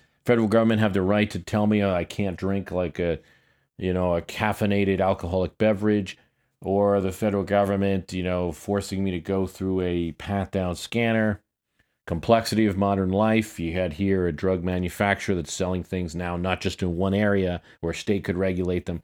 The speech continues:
but selling things all over the country. Federal law sup-, is supersedes, and federal law, uh, and the federal government has regulatory rights where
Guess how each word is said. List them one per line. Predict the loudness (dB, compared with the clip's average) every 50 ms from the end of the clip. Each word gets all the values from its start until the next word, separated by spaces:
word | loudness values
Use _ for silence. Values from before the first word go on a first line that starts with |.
| _ _ -12
but | -10 -8
selling | -4 -2 0 0 0 0 0
things | 0 -2 0 0
all | 0 0 2 2
over | 0 -2 -2 -4
the | -8 -8
country. | -4 -2 0 0 0 0 0 0 0 -2 -4 _ _ _ _ _ _ _ _ -10
Federal | -2 0 0 2 4 2 4
law | 4 4 4 2
sup-, | 0 0 0 -2 -2 -2 -6 -14
is | -10 -8 -8 -6
supersedes, | -6 -2 -2 -2 -2 -2 -4 -4 -2 0 2 2 4 4 2 0 -2 -6 -12 _ _ _ _ -4
and | -2 0 2 2 2 0 -2 -4 -10 _ _ _ _ _ _ -10
federal | -2 2 2 4 4 4 4 4 4
law, | 4 4 4 4 4 4 4
uh, | 2 0 -2 -2 -2 -2 0 -2 -4 -6 _ _ _ _ _ _ _ _ _ _ _ _ _ _ _ _ _ _ _ _ _ _ _ _ _ _ _ _ _ _ _ _ _ _ _ -8
and | -8 -6
the | 0
federal | 2 2 2 2 2
government | 2 4 4 6 6 4 4 4 2 0 0
has | 2 2 2 2 0 0
regulatory | 0 0 2 2 0 0 -2 -2 -2 0 0 2
rights | 2 2 2 2 2 0 -2 -4 -10 -16 _ _ _ _ _ -4
where | 0 0 2 2 2 0 -2